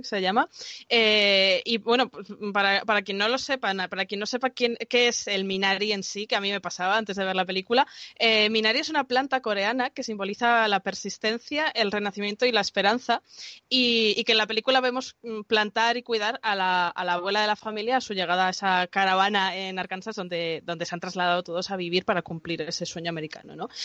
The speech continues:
Entonces, em, cuento esto porque creo que, que ese simple detalle del título de la película y de la planta recoge muy bien todo el sentimiento que, que transmite en sí la, la historia, ¿no? O sea, es,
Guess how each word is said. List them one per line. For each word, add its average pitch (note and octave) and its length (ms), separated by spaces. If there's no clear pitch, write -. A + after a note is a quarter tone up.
Entonces, A#3+ 400
em, G#3 540
cuento C4+ 280
esto D#4+ 280
porque A#3+ 320
creo C#4+ 400
que, G3 480
que F#3 500
ese G#3+ 200
simple C#4+ 260
detalle A3 480
del A3+ 220
título G#3+ 380
de F#3+ 100
la F3+ 160
película F#3 480
y F3+ 60
de F3 100
la E3+ 140
planta G3+ 340
recoge A#3+ 320
muy B3+ 240
bien A3+ 260
todo A3 160
el A3+ 80
sentimiento G#3 460
que, F3 520
que F3+ 120
transmite F#3+ 520
en F#3+ 100
sí G#3 200
la, F3 340
la F3+ 160
historia, E3 420
¿no? A#3 120
O B3+ 60
sea, F3+ 240
es, - 180